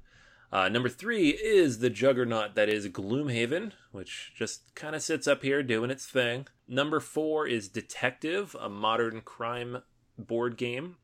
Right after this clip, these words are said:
Uh, this is the new one from Portal Games. It is launching at Gen Con, and it is their take on deduction and crime-solving games.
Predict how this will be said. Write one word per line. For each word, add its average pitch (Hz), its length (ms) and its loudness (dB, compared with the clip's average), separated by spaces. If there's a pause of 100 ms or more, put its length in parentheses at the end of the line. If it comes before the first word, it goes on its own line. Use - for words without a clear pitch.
Uh, 92 120 -4
this 92 140 -6
is 107 60 -16
the 110 80 0
new 113 140 -2
one 110 140 -2
from 98 160 -10
Portal 131 340 0
Games. 123 340 -4
It 101 120 -4
is 98 160 -6
launching 101 420 -6
at 95 80 -10
Gen 101 240 -4
Con, 98 400 -6 (480)
and 101 160 -2
it 98 80 2
is 95 180 2
their 104 220 4
take 101 420 0
on 90 440 -2
deduction 92 720 -2
and 85 340 -10
crime-solving 127 600 0
games. 131 440 -6